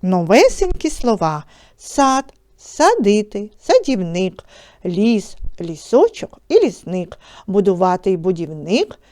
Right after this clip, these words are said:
квітка, квіточка, квітник. Знайдіть в цьому вірші споріднені слова. І випишемо їх.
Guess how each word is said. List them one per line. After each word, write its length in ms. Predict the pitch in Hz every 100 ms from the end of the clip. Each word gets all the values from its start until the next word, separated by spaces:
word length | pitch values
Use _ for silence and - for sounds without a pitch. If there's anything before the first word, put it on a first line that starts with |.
| _ -
квітка, 640 | 151 185 254 - - - _
квіточка, 800 | _ 175 202 339 196 - - -
квітник. 600 | - 262 370 233 165 - _ _ -
Знайдіть 600 | 165 196 285 370 262 -
в 40 |
цьому 260 | - 226 285
вірші 560 | 311 523 - - 180 - _ _ _ _
споріднені 720 | _ - 233 277 480 403 349 311
слова. 420 | - 180 151 147 _ _ _ _ _ _ _ _ _ _ _ _ _ _ _ _ _ _ _ _ _ _ _ _ _ _ _ _ _ _ _ _ _ _ _ _ _ _ _ -
І 140 | 370
випишемо 600 | 370 226 214 208 - 190
їх. 320 | 185 180 175